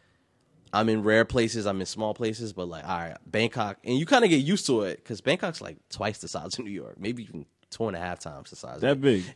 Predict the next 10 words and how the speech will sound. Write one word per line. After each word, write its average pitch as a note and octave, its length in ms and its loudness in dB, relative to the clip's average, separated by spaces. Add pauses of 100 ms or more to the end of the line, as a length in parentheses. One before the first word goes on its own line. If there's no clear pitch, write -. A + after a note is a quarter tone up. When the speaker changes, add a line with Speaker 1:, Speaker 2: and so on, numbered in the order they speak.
(200)
Speaker 1:
Bangkok's F#2+ 460 -4
huge, F#2+ 360 -8
bro. E2 340 -8
Speaker 2:
Oh, G#2 220 -12
wow. G2+ 200 -20
Speaker 1:
It's G2+ 200 -4
insane. F2+ 600 -6 (500)
It's, F#2+ 220 -6
it's - 280 -8
huge. G2 400 -4